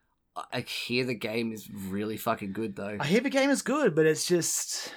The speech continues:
Speaker 2: it's the way they describe the value of an A I voice just makes me go, "Okay." you
Speaker 1: It, yeah, I, I, yeah, that is, I couldn't help but think that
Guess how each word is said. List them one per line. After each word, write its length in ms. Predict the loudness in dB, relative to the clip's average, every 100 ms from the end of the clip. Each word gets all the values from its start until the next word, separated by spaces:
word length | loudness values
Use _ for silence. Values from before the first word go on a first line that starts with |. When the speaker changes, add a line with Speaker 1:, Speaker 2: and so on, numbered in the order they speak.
| -10
Speaker 2:
it's 240 | -8 -4 0
the 100 | 2
way 220 | 6 6
they 120 | 6
describe 680 | 4 2 2 4 4 2 -2
the 80 | -4
value 400 | 0 2 4 2
of 100 | 2
an 160 | 0 0
A 200 | -2 -2
I 200 | -2 -4
voice 400 | -4 -2 -2 -2
just 180 | -6 -6
makes 200 | -6 -6
me 60 |
go, 240 | -4 -4 -6 -10
"Okay." 560 | -8 -4 -2 -2 -4 -6
you 100 | -2 -2
Speaker 1:
It, 160 | -2 -14 -20 -20 _ _ _ _
yeah, 400 | -10 -8 -8 -6 0
I, 100 | 2
I, 180 | 2 0
yeah, 240 | 4 2
that 180 | 2 -2
is, 140 | -2 -4 -2 2
I 140 | 2
couldn't 240 | 2 0
help 180 | 2 2
but 160 | 0 -4
think 200 | -8 -4
that 200 | -6